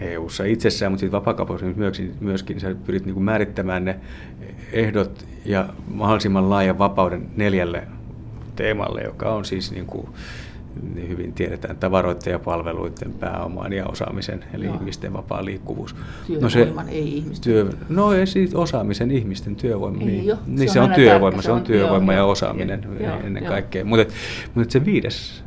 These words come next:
Speaker 1: vapaus on nykyään data. Ja se on minusta niinku nousemassa niinku teemaksi, ja, ja tota, meillähän on E U:n sisälläkin aika paljon erilaisia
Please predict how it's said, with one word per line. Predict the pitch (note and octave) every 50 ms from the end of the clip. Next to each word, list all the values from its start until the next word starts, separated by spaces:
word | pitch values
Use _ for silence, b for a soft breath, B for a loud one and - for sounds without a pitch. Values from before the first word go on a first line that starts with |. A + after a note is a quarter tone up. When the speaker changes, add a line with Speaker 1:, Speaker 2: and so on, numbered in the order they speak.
| - - - -
Speaker 1:
vapaus | A2 G#2+ G#2 - - F#2+ F#2+ G2 - - - - -
on | - A2+ A2+ A2+
nykyään | A#2+ A#2 - C3 B2 A#2+ A#2+ B2 -
data. | - - - - - - - - - - - - - - B B B B B B B B B B B B B B B B -
Ja | - A#2 A2 G#2+ G#2 - - - -
se | - - D#3
on | D3 B2+ A2+ A2 G#2
minusta | G2+ G#2+ G#2+ A#2 A#2+ A2+ A#2 - B2
niinku | A#2 A#2
nousemassa | A#2 B2+ C3+ B2+ A2+ G#2+ G#2 F2 F2+ - - -
niinku | G2 F#2+ G2 G2 G2
teemaksi, | G2 F#2+ A2+ G#2+ G2+ F#2+ F#2+ F#2 F#2 - -
ja, | G2 F#2+ F#2 - -
ja | G2+ F#2+ F#2
tota, | F#2+ - G2 F#2 - - - G2 F#2+
meillähän | G2 G#2+ A2 G2 F#2+ G2 F#2
on | F#2+ F#2+
E | G2
U:n | G2 G2
sisälläkin | - A#2 A#2 - D#3 C3+ A#2 G#2 - G2+ G2
aika | G2 F#2+ -
paljon | - - F#2 F#2+ G2 F#2+ G2
erilaisia | F#2+ G2 F#2+ G2 G#2+ G2+ G2+ - - F#2+ G#2 G2+